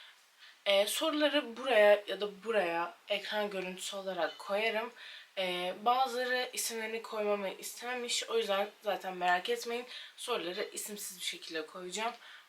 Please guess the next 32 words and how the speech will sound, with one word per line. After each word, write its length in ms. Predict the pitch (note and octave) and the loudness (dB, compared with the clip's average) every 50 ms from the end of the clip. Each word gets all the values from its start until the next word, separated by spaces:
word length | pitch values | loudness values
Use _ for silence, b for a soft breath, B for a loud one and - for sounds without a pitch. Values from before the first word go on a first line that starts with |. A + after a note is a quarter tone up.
| B - | B -14
Burada 420 | C4+ C4+ A#3 G3 G3 G3 G#3+ G#3+ A3 | -10 -8 -6 -2 0 0 0 0 2
böyle 420 | A#3 A#3 G#3+ F3+ D#3+ E3 F3 G#3 - - - - _ _ _ _ _ | 2 2 2 2 0 -2 -4 -4 -8 -10 -20 -20 _ _ _ _ _
soruları 400 | - - A#3+ A3 A3+ B3 A#3+ G#3+ | -4 -2 0 2 4 4 2 2
biriktirmek 520 | G3 F#3+ F#3+ - - - G#3 G#3 G#3 G#3 G3+ | 0 -6 -6 -6 -6 -4 -2 0 0 0 0
istedim. 420 | - - - F#3 E3 F3 G#3 A3+ - B B B B B B | -2 -4 -4 -4 -2 -2 -2 -4 -6 B B B B B B
İlk 200 | - A#3+ A3+ A3+ | -4 -4 -2 2
başta 320 | - A#3 A3+ G#3 - - A#3+ | 4 4 4 4 2 0 -2
gelen 320 | A#3 A#3 A#3 A#3 A#3 A#3 | -2 0 2 4 4 4
sorular 420 | A3+ A#3 - A#3 A3+ A3 A3 A3 A3 | 4 2 0 -2 0 0 0 0 0
çok 220 | - A#3+ A#3+ - | -4 -8 -8 -4
içime 280 | - G3+ - A3+ A3+ A3+ | -2 0 0 0 0 -2
sinmedi. 680 | A3 - - A#3 A3+ G3 E3+ D#3 D3 E3 F#3 A3+ - - - | -2 -2 -2 -2 -2 -2 -2 -2 -2 -2 -2 -2 -4 -6 -8
Böyle 240 | G#3 G#3 G3+ - - | -6 -6 -6 -6 -6
iki 280 | - G#3 G#3 - A#3 | -8 -10 -8 -8 -4
kere 260 | A#3 A#3+ A3+ G3 G#3 | 0 0 0 2 0
soru 280 | G3+ - - G#3 G3 G3+ | -2 -2 -4 -6 -6 -8
kutucuğu 420 | - - - G#3+ G3 G#3 A3+ A3+ | -8 -10 -10 -8 -4 0 2 2
açtım 400 | G3+ F#3 F3+ - - - G3+ G3 | 2 2 0 -2 -4 -4 -2 2
ve 240 | G3+ G#3 G3+ F#3+ F#3+ | 4 4 4 4 2
biriktirdim 560 | F#3 F3+ F3 F3+ - - - F#3 F3 F#3 F#3 | -4 -8 -10 -10 -10 -10 -12 -10 -10 -8 -8
o 60 | F3 F3 | -8 -8
soruları. 560 | F3 - G3 F#3 D#3+ D#3+ E3 F3 G3+ A#3+ - - B B B B B B B | -8 -8 -6 -6 -6 -6 -6 -4 -6 -6 -8 -10 B B B B B B B
Şu 220 | - - - C#4 | -6 -2 2 2
anda 220 | C4+ C4 B3+ B3 A#3+ | 2 2 2 0 0
böyle 260 | B3+ B3+ B3 A#3+ - | 2 2 2 2 2
dört 240 | B3+ B3 B3 - - | 0 0 0 -2 -2
beş 160 | C#4+ C4+ C4 | -2 -2 -2
sayfalık, 840 | - - A#3+ G3+ F#3 F#3+ G3 F3+ F#3 F#3+ - - - - - - _ _ _ _ _ _ _ _ _ _ _ _ _ _ _ _ _ - | -2 0 2 2 2 0 -4 -6 -6 -8 -8 -10 -14 -16 -16 -20 _ _ _ _ _ _ _ _ _ _ _ _ _ _ _ _ _ -8
beş 300 | F#3+ G3 G#3 G3 - - | -4 0 2 2 2 4
altı 360 | - F3+ F3 F3+ F3 - - | 4 2 2 2 0 -4 -2
sayfalık 800 | - - G#3 F#3+ F3+ F3 F3 - F#3 F3+ G#3 A3 - - - - - | -2 0 2 2 2 2 0 -4 -4 -4 -4 -6 -8 -10 -12 -8 -4
bir, 320 | A#3+ B3 B3 - - - | -4 -2 -2 -4 -6 -6